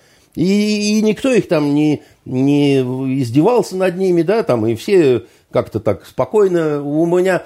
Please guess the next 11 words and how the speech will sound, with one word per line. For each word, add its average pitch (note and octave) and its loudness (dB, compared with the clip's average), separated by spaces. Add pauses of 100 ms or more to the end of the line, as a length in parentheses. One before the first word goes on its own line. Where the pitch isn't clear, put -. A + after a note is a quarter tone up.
(220)
у, E3+ 2
м, C3 -4
э, B2+ -2
брата, D3 -2 (680)
когда G#2 -2
он G2 0
учился, F#2 -4
это G#2 -6
прикол D#3+ -2
полный G#2+ -2
совершенно. D#2+ -12